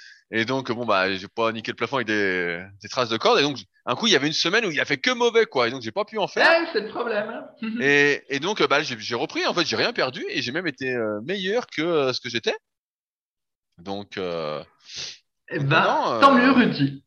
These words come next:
Speaker 1: voilà,
Speaker 2: De-,
Speaker 1: euh.
Speaker 2: demande à quelqu'un quand même de regarder la tronche de ta terrasse par le bas quand tu sautes pour
Speaker 1: Non, mais moi,
Speaker 2: vérifier
Speaker 1: c'est,
Speaker 2: qu'elle
Speaker 1: moi,
Speaker 2: fait
Speaker 1: moi, c'est
Speaker 2: pas
Speaker 1: pas une
Speaker 2: des
Speaker 1: terrasse en bois. C'est une terrasse en,
Speaker 2: Ok.
Speaker 1: en béton, il y a des dalles dessus et tout, donc, euh, ça va pas s'affaisser, quoi.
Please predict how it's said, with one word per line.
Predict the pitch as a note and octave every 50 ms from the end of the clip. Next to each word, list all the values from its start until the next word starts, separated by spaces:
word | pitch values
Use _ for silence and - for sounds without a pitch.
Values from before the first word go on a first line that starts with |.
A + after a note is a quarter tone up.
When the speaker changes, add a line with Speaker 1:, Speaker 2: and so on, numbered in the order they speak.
| -
Speaker 1:
voilà, | - A2 G#2 G#2 C#3 D#3+ D3+
Speaker 2:
De-, | D#3+ A#3+
Speaker 1:
euh. | A#3+ - E3+
Speaker 2:
demande | G#3+ C4+ D#4 D#4+ D#4+
à | C4+
quelqu'un | C4 C4 A#3+ A#3 A#3 - C#4
quand | C4 E4+ B3
même | A3+ A#3 A3+
de | G3
regarder | A3 G3 E3+ G3+ G3 G#3 G3+ B3
la | A#3 G3
tronche | - - - A#3 C#4 C#4 A3+ F3+
de | F#3+ F#3+
ta | F#3 - - F3
terrasse | - - G#3+ G3+ G#3+ B3+ - - -
par | G3+ F3+ F#3+
le | F#3+ F3+
bas | F#3+ G#3+ B3 B3
quand | - G3
tu | - - -
sautes | - - - A3 C4 B3+ B3+ - -
pour | D3 C#3 E3
Speaker 1:
Non, | E3+ G3 G#3 D3+ F3
mais | F3+ D#3+
moi, | D#3 E3+
Speaker 2:
vérifier | C3+ B2 - D3 C#3
Speaker 1:
c'est, | E3
Speaker 2:
qu'elle | E3
Speaker 1:
moi, | E3+ F3
Speaker 2:
fait | F#3
Speaker 1:
moi, | F3+ E3+
c'est | A3 -
Speaker 2:
pas | - D#3+
Speaker 1:
pas | E3
une | D3+
Speaker 2:
des | C#3
Speaker 1:
terrasse | D#3+ D3+ D#3 - -
en | D#3+
bois. | D#3+ D#3 D#3+ D#3+ D3+ A#3+ A#3 - - - - _
C'est | - - D3
une | C#3 C3+
terrasse | C3 D3+ C#3+ C#3 D3 D3+ - - -
en, | C#3+ C#3 C3+ C3+ C3 C3
Speaker 2:
Ok. | C3
Speaker 1:
en | C3 C3
béton, | C#3 C#3+ C3+ - D#3 D#3+ D#3+ D#3+
il | D3
y | C3
a | A#2+
des | A#2+ A#2+
dalles | A#2 B2+ C3 C3 C3
dessus | B2+ B2 - - C#3 C3+
et | B2+
tout, | - C#3+ C3
donc, | A#2+ G#2 - G#2
euh, | G2 G2 G2 F2+ _ _ _ _ _ _ _ _
ça | - - A2
va | G#2+ G#2
pas | - A#2+ -
s'affaisser, | A#2 G#2+ - A2 - - A2+ -
quoi. | - F#2+